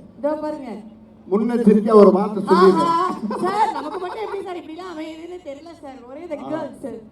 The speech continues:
Speaker 2: எதா இருந்தாலும் இங்கிலீஷ்ல கேட்டுறாதீங்க, அவுத்த கலைக்கிறோம்.
Speaker 3: ஆ, மொ-, முத கேள்வி யாரு கேக்குறீங்க?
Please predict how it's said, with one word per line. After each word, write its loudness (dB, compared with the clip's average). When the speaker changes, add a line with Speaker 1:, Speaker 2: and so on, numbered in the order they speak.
Speaker 2:
எதா 0
இருந்தாலும் 0
இங்கிலீஷ்ல 2
கேட்டுறாதீங்க, 2
அவுத்த 4
கலைக்கிறோம். 0
Speaker 3:
ஆ, -8
மொ-, -10
முத -2
கேள்வி 0
யாரு 0
கேக்குறீங்க? -4